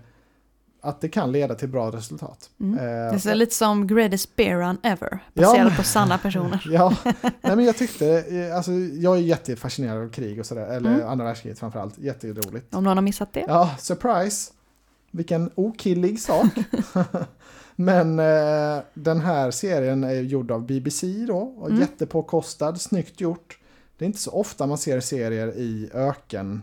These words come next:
Speaker 1: alltså om ökenkriget. Det känns väldigt gammaldags, alltså så här sjuttiotal, åttiotal.
Speaker 2: Mm.
Speaker 1: Då, jo-, och det är mycket sån här, liksom, trumpet-soundtrack och, ja, det känns väldigt mycket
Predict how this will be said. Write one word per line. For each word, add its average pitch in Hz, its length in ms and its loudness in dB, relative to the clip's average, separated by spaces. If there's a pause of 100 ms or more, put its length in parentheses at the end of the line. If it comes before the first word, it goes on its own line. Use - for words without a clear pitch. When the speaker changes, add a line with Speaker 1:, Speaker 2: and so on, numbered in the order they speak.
(140)
Speaker 1:
alltså 117 220 -12
om 123 220 -6
ökenkriget. - 920 -8 (400)
Det 160 60 -16
känns 139 180 -8
väldigt 143 380 -2
gammaldags, 139 1000 -6
alltså 120 180 -14
så - 120 -8
här 123 80 -8
sjuttiotal, 131 800 -6
åttiotal. 135 580 -8 (180)
Speaker 2:
Mm. 220 360 0
Speaker 1:
Då, 190 480 0
jo-, 170 340 -4
och 147 120 -2
det 151 60 0
är 156 40 2
mycket 165 280 -2
sån 160 100 -6
här, 117 340 -4 (500)
liksom, 131 260 -8
trumpet-soundtrack 123 1600 -6
och, 120 260 -6
ja, 139 80 -6
det 160 80 -4
känns 160 200 -8
väldigt 160 280 -2
mycket 117 360 -4